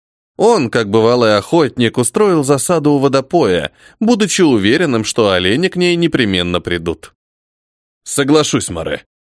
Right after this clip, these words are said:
кивнул маршал. «Особенно насчёт оленей. Не зря я вернул вас из конно-егерского полка. В роли начальника разведки вы полезнее. Что нам делать с посланцем?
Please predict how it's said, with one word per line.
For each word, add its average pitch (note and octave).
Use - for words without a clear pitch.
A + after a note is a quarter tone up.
кивнул C#3+
маршал. G#2
«Особенно C#3+
насчёт C3
оленей. G2
Не G#3
зря G3
я E3
вернул C3
вас A2+
из B2
конно-егерского A2+
полка. F#2+
В F#2
роли G#3
начальника F3
разведки D3+
вы C3+
полезнее. G2+
Что G3
нам G3
делать F3
с -
посланцем? D3